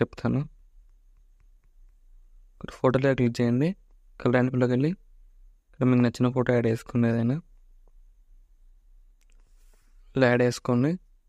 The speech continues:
యాడ్ చేసుకుని ఇలా అడ్జస్ట్‌మెంట్ చేసుకోండి ఫేస్ కనిపించేలాగా. ఇలా వస్తుంది. నెక్స్ట్ మళ్ళీ ఫోటోలో క్లిక్ చేసి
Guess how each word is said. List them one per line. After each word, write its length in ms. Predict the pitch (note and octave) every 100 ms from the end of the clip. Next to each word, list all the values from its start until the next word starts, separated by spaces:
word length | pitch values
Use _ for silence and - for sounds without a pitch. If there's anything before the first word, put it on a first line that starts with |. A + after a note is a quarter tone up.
| _ _ - _ -
యాడ్ 140 | B2 B2+
చేసుకుని 300 | B2 - C#3+
ఇలా 120 | C#3 A#2+ D#3 - C3
అడ్జస్ట్‌మెంట్ 440 | B2+ B2+ - B2+
చేసుకోండి 340 | A#2+ - B2+ B2 -
ఫేస్ 160 | B2+ B2
కనిపించేలాగా. 640 | A#2+ A#2+ - C3 A#2+ D3 - _ _ _ - _ _ _ _ _ - _ -
ఇలా 120 | B2 B2
వస్తుంది. 460 | A#2+ - C3 B2+ D3+ F3+ _ _ _ _ _ _ _ - C3
నెక్స్ట్ 220 | C3 - C3
మళ్ళీ 140 | B2+
ఫోటోలో 320 | C3 C3 C3 C3
క్లిక్ 160 | B2+ B2+
చేసి 240 | C3+ -